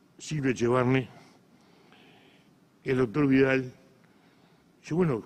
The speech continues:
¿qué va a decir el Tribunal de Cuentas sobre esto? Porque esto tiene vicios de iniciales, que, bueno, es, es, es ilegal esto.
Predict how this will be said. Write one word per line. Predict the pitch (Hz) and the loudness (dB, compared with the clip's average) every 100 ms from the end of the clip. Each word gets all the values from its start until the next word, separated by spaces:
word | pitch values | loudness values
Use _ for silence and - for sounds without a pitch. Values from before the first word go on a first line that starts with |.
| - | -6
¿qué | 180 | 0
va | 185 | 0
a | |
decir | 135 123 | 0 -2
el | 107 | -4
Tribunal | 113 113 107 | -4 -2 -4
de | |
Cuentas | 92 104 95 95 | -4 -6 -6 -10
sobre | - 98 | -8 -8
esto? | 90 92 82 - _ _ _ _ _ - _ _ - | -8 -12 -18 -20 _ _ _ _ _ -20 _ _ -12
Porque | 120 202 | -6 -6
esto | 151 160 | -2 0
tiene | 180 156 143 | 2 4 4
vicios | 180 - 131 127 - - - - _ _ _ _ _ _ - | 2 0 -2 -4 -4 -16 -20 -20 _ _ _ _ _ _ -20
de | 110 123 123 117 113 113 110 104 92 - - - - - | -6 0 2 2 0 -2 -4 -4 -6 -12 -20 -20 -20 -16
iniciales, | 143 143 - 160 131 117 120 - - - _ _ _ _ _ | -6 -2 0 2 2 2 -2 -6 -16 -20 _ _ _ _ _
que, | - | -8
bueno, | 180 185 131 - _ - 320 | -4 -4 -6 -14 _ -20 -12
es, | - - | -12 -10
es, | 143 - - 113 - - | -8 -8 -10 -16 -12 -12
es | - _ _ | -12 _ _
ilegal | 143 139 156 196 175 | -4 2 4 4 0
esto. | - 165 | -6 -10